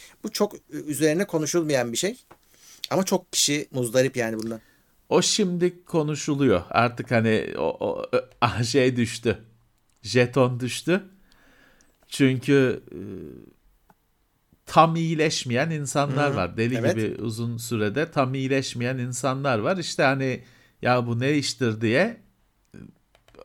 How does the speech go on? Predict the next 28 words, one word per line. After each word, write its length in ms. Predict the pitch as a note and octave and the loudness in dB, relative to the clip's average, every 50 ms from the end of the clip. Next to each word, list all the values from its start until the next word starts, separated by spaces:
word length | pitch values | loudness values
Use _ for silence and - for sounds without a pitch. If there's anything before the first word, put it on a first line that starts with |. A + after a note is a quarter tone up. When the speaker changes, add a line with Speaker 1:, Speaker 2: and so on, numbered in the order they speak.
| - - - - - - - _ _ _ - | -20 -18 -18 -18 -18 -20 -20 _ _ _ -2
Speaker 2:
<laughs> 180 | C#3+ C#3+ C3 - | -2 -2 2 2
kaçıla-, 560 | D3 B2 A2+ - C#3+ C3 C3+ B2+ B2+ F2 - | 2 2 2 2 2 2 2 2 2 -2 -2
kaçılabilecek 880 | - B2+ A#2+ A2 C3 B2+ A#2+ C3 C3 B2+ B2+ B2 B2 B2 C#3 C3+ C3 | -2 -2 -2 0 0 0 2 2 2 0 0 -2 -2 -2 -2 -2 -2
şey 220 | - - D3 A2+ G2+ | -2 0 0 2 2
yok. 240 | A2 F#3 - - - - - - - - - _ - | 2 0 -2 -6 -14 -20 -20 -20 -20 -20 -20 _ 2
Başladılar 800 | C3+ C#3+ D3+ D3 - - D#3 C#3 C#3 C#3+ C#3+ C#3+ C3 A#2 - - - _ _ _ | 4 4 4 4 2 0 -2 -2 0 0 2 2 2 0 -2 -8 -16 _ _ _
düşünmeye, 600 | - A2+ A2+ - A#2 G2+ G#2 G2+ F#2+ F#2 F#2 F#2 | -4 -4 -2 -2 -2 -2 -2 -2 -2 -2 -2 -2
konuşmaya. 600 | - G2 G2 F#2+ F#2+ F#2 - - G2 F#2 G#2 D#3 A3 | -2 -4 -2 -2 -4 -6 -6 -6 -4 -2 -2 -2 -2
Speaker 1:
Evet. 300 | A#2 A2+ G#2+ - - - - _ _ _ _ _ _ _ _ _ _ _ _ | -4 -6 -8 -10 -16 -20 -20 _ _ _ _ _ _ _ _ _ _ _ _
Speaker 2:
Ama 280 | - - F2+ F2 G2+ A#2 | -6 -6 -4 -2 -2 -2
hani, 320 | D3 D#3 C3+ B2+ A#2 A2+ | -2 -2 -2 -2 -2 -2
e, 640 | A2 A2 - - - - - - - - - - - | -2 -2 -4 -6 -8 -12 -14 -14 -14 -14 -14 -10 -6
biraz 320 | - A2 G#2 G2+ - - | -2 -2 -2 -2 -2 -2
daha 220 | G#2+ G2+ G#2+ B2 B2+ | 0 0 0 0 0
çabuk 420 | - A#2+ G#2+ G#2 G2+ - - - | -2 -2 -2 -4 -6 -6 -2 0
olsaydı 480 | A#2+ G#2+ G2+ - - G2 G2+ G2 C3 D3 | 0 0 0 -2 -2 -2 -2 0 -2 -2
iyi 180 | D3 C#3 B2 A2+ | -2 0 -2 -2
olurdu. 440 | G2 F2+ F2+ F2 E2 D#2+ D#2+ - - _ | -2 -2 -4 -4 -4 -6 -8 -10 -10 _
Speaker 1:
Tabii. 260 | - A2+ G#2+ G#2 - - - _ | -14 -12 -8 -8 -8 -8 -10 _
Speaker 2:
<laughs> 140 | _ - | _ -14
Speaker 1:
Buradan 240 | - G2+ A#2 A2+ A2+ | -12 -10 -10 -12 -10
hasta 400 | - A2+ A#2+ A2 - - - B2 | -6 -4 -2 -2 -2 0 0 0
olan 200 | A#2 A2+ A#2 A#2+ | 0 0 -2 -6
izleyicinize 680 | A#2 A2 G2 A#2 A2+ G2+ - A2 A2+ A2+ G#2+ A2+ A2+ | -8 -8 -6 -6 -6 -6 -8 -10 -10 -10 -10 -8 -6
de 80 | A#2+ C3 | -6 -6
geçmiş 360 | A2+ A2 G#2+ - - - - | -6 -8 -10 -8 -8 -8 -6
olsun 260 | G#2+ G2+ - - G#2 | -6 -8 -8 -8 -8
diyelim. 220 | G2+ G#2+ G2+ G2+ | -8 -8 -10 -10